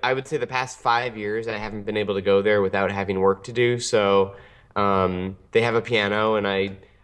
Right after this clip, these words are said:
I do, you know, I sit at the piano for a lot, doing what I have to do, and then I go, like, they live,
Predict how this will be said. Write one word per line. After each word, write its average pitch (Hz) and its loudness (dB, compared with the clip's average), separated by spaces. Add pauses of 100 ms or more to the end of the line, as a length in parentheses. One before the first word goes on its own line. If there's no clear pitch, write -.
(580)
I 110 0
do, 139 0
you 123 -8
know, 117 2
I 110 0
sit 156 -2
at 160 4
the 151 -8
piano 135 0
for 135 -4
a 127 2
lot, 113 2
doing 117 -2
what 113 0
I 113 0
have 110 -4
to 113 -14
do, 104 2 (320)
and 107 -2
then 101 0 (180)
I 101 0
go, 101 4
like, 92 -2
they 110 4
live, 101 2